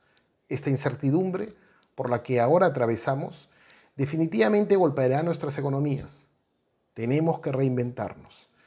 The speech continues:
Tenemos que ver y encontrar en esta crisis una oportunidad, una oportunidad para encontrar el valor del encuentro, de los socios, de los amigos,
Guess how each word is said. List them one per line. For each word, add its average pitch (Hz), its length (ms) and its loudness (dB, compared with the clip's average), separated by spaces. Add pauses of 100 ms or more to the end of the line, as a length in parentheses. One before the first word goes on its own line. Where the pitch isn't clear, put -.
(320)
Tenemos 175 320 2
que 175 140 2
ver 170 300 2 (180)
y 123 120 -8
encontrar 117 680 -4 (140)
en 107 100 -10
esta 139 220 -2
crisis 208 600 -4 (460)
una 233 300 4
oportunidad, 127 720 -2 (600)
una 147 160 0
oportunidad 165 640 2
para 190 140 4
encontrar 147 440 -2
el 170 140 0
valor 139 300 0
del 165 120 0
encuentro, 131 580 -2 (300)
de 123 100 -4
los 113 160 -6
socios, - 720 -2
de 123 120 0
los 120 200 0
amigos, 143 540 0